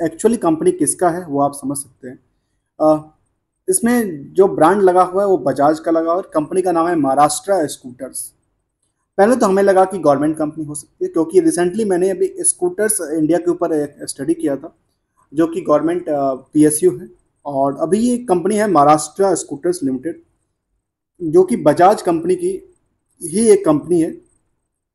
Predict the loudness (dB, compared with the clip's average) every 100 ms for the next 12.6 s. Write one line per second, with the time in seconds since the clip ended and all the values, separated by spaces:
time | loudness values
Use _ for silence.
0 | _ -4 -2 2 4 6 6 4 4 6
1 | 4 0 -4 -4 -4 -6 -14 _ _ _
2 | _ -6 -4 2 6 6 4 0 0 0
3 | 2 0 -4 -10 _ 0 0 0 -4 2
4 | 2 4 0 0 -4 -4 -4 -4 -6 -6
5 | -4 0 0 0 0 0 -2 -4 -10 _
6 | _ _ _ 4 6 6 4 4 2 4
7 | 6 6 6 2 -2 0 0 2 6 6
8 | 6 4 6 4 4 0 -8 _ _ _
9 | _ 4 6 6 6 4 2 0 0 0
10 | -2 -4 -4 2 2 0 -10 _ _ _
11 | _ _ _ _ _ _ _ _ _ _
12 | _ _ 2 4 4